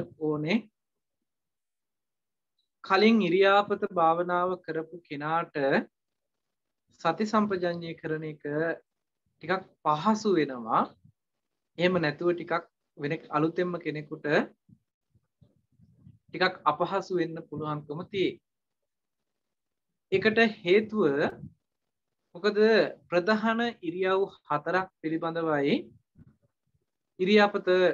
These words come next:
භාවනාවේදී කතා කරන්නේ. නමුත් සති සම්පජාන්නේ එහෙම නැතිනම් සම්පජානයේ තුල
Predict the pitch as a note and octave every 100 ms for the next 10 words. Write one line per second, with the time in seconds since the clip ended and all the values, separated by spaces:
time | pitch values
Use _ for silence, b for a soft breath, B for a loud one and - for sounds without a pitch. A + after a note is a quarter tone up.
0 | - _ - D#3 D#3 D#3 D#3 D3+ D3+ D3+
1 | - - C#3+ C#3+ C3+ A2 - _ _ _
2 | _ _ _ _ _ _ _ _ _ _
3 | _ _ _ _ _ _ _ _ _ _
4 | _ _ _ _ _ _ _ _ F#3 G#3+
5 | A3+ - - _ _ _ _ - F3 F3+
6 | A3 B3 A3+ G#3+ F3+ F3 E3+ F3 F3 F3+
7 | F3+ F3 D#3+ D#3+ F3+ F#3+ F#3+ F#3 E3+ E3+
8 | D3+